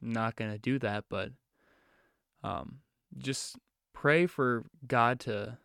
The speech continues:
I said "fur," not "for." My dad always corrects me for that. It is "for," not "fur."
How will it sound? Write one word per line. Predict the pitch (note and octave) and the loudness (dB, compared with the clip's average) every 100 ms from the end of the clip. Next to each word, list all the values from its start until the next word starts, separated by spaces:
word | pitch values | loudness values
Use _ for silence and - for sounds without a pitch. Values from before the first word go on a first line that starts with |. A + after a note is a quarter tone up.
| _ _ | _ _
I | G2+ | -8
said | A#2 A2+ G2+ | -4 -2 -4
"fur," | - B2 G#2+ G#2 G#2+ - | -2 0 2 0 -4 -4
not | G#2+ - | -4 -4
"for." | - - G#2+ G#2+ A#2+ - _ _ _ _ _ | -6 -2 0 0 -2 -6 _ _ _ _ _
My | A2+ A2 | -4 0
dad | A2+ G#2+ | 0 2
always | G#2+ G#2+ A2 - - - - | 2 0 -2 -4 -8 -12 -8
corrects | - A#2 A2+ - A#2+ | -2 2 2 0 -4
me | A#2 | -4
for | - A2+ | -4 -2
that. | A2+ A#2+ - _ _ - | 0 0 -4 _ _ -8
It | A#2 | -4
is | A2 A2 - | -2 -4 -10
"for," | - - B2 G#2+ A2 A#2+ - _ - | -6 0 2 2 0 -2 -8 _ -6
not | A2+ G#2 - | -4 -4 -8
"fur." | - - A2+ G#2 G#2+ | -20 -4 0 0 -2